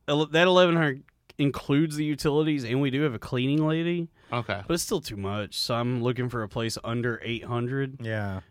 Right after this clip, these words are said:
Speaker 1: Which, on, like, there's a lot of
Speaker 3: There's
Speaker 1: places
Speaker 3: a lot
Speaker 1: in
Speaker 3: of places
Speaker 1: Brooklyn
Speaker 3: in
Speaker 1: where you could
Speaker 3: Brooklyn.
Speaker 1: live for under eight hundred bucks a month. It's nice.
Speaker 3: There's
Speaker 1: I'm,
Speaker 3: some very affordable options
Speaker 1: I'm
Speaker 3: in
Speaker 1: gonna start
Speaker 3: Brooklyn.
Speaker 1: living below my means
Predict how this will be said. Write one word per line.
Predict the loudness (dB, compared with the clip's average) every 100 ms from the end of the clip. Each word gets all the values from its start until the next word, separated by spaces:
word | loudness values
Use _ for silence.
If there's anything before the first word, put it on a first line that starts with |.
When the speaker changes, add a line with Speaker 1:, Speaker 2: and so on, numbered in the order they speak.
| 2
Speaker 1:
Which, | 4 4 -2 -6 -6
on, | 2 2 2 -2
like, | 0 0 -2 -12 _ -16 -6
there's | 2 2
a | 4
lot | 2 2 2
of | 2
Speaker 3:
There's | 6 8 8
Speaker 1:
places |
Speaker 3:
a | 8
lot | 8 8 10
Speaker 1:
in |
Speaker 3:
of |
places | 12 12 12
Speaker 1:
Brooklyn | 12 12
Speaker 3:
in | 10
Speaker 1:
where | 8
you | 10 8
could | 8 8
Speaker 3:
Brooklyn. | 10
Speaker 1:
live | 10
for | 8 4 6
under | 6 4
eight | 2
hundred | 2 2 4
bucks | 2 2
a | 0
month. | 2 4 2 -2 -6
It's | -6 -2
nice. | 0 2 2 0
Speaker 3:
There's | 4 4
Speaker 1:
I'm, | 6
Speaker 3:
some | 4
very | 4 4 4 4 2
affordable | 2 2 2 2 2
options | 0 -2 -6 2
Speaker 1:
I'm |
Speaker 3:
in | 6
Speaker 1:
gonna | 6
start | 8 6
Speaker 3:
Brooklyn. | 8 8
Speaker 1:
living | 8 8
below | 8 8
my | 8 6
means | 6 6 6 4 2 -4